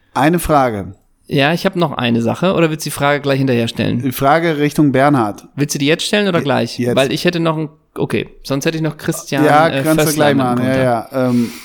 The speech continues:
Speaker 1: aber Bernhard fünfundzwanzig zwei zehn, ne?
Speaker 2: Zweiundfünfzig fünfzehn.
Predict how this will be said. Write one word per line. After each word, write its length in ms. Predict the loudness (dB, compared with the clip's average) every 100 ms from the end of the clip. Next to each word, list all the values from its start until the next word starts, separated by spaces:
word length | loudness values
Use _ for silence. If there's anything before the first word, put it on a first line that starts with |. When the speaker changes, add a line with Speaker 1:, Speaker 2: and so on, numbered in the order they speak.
| -8
Speaker 1:
aber 240 | 0 2 2
Bernhard 600 | -2 -2 4 4 4 2
fünfundzwanzig 560 | 0 0 2 0 0 -2
zwei 180 | 0 0
zehn, 380 | 0 2 2
ne? 280 | 2 0 0 -6
Speaker 2:
Zweiundfünfzig 680 | -2 -2 0 -2 -2 -6 -2
fünfzehn. 520 | -4 -4 -4 -4